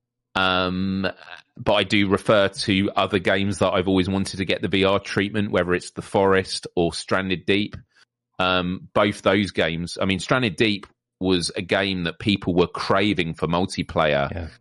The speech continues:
Speaker 1: And on their F A Q on their website, they always said, "No, there's no plan for multiplayer." And they were just, like, so adamant 'cause it kept being requested. And then what happened?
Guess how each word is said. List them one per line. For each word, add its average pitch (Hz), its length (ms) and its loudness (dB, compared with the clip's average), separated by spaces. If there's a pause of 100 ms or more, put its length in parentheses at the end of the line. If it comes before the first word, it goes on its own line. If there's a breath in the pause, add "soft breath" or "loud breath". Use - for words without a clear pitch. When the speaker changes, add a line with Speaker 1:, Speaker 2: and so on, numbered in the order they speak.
(160)
Speaker 1:
And 92 200 -4
on 101 140 0
their 98 200 0
F - 240 -6
A 104 80 -2
Q - 280 0
on 92 60 2
their 87 120 2
website, 87 500 2
they 87 140 2
always 90 280 2
said, 85 280 0 (760)
"No, 92 300 2 (200)
there's 87 200 0
no 92 260 2
plan 85 360 -4
for - 100 -6
multiplayer." 78 680 0 (160)
And 82 180 -4
they 90 80 0
were 82 140 -4
just, 85 200 -8
like, 82 180 -4
so - 160 -4 (100)
adamant 85 440 -4
'cause - 120 -10
it 76 100 -8
kept - 240 -6
being 82 180 -4
requested. 82 600 -4 (560 soft breath)
And 82 100 -4
then 90 140 -2
what 98 140 0
happened? 117 440 -4